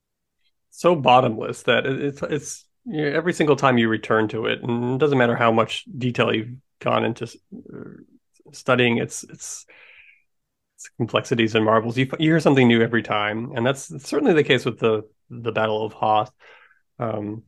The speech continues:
I attempted a inventory of the various, uh, m-, motivic, uh, com-, components of that, that sequence and the, the five cues that go into it, you know, and, like, I think I, I made it up to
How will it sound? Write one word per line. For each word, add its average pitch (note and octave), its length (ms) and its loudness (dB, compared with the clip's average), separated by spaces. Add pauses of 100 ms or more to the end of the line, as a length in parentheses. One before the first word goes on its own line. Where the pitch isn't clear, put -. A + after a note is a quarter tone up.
(880)
I B2 140 2
attempted B2 760 2 (140)
a A2 520 -4 (460)
inventory B2 760 4
of A2 220 -2
the A2 100 -6
various, A2 720 0 (920)
uh, A2 500 -4 (440)
m-, B2 180 -4
motivic, C3 640 2 (180)
uh, E3 500 -8 (320)
com-, D3 160 0
components D#3 540 6
of E3+ 120 0
that, F3 240 2
that E3 120 2
sequence F3 360 -4
and D3 100 -4
the, C#3+ 80 -4
the C3+ 160 -4
five C#3 300 2
cues C3+ 220 0
that C3 100 -4
go B2+ 220 0
into C3 300 -2
it, C3 140 -2
you C3 120 -8
know, B2 260 0
and, A#2 220 -4
like, A#2 200 -8
I B2 220 2
think C#3+ 180 -2
I, C3+ 180 4 (180)
I C#3 100 0
made E3 180 4
it D3+ 60 4
up D3 140 0
to B2 260 2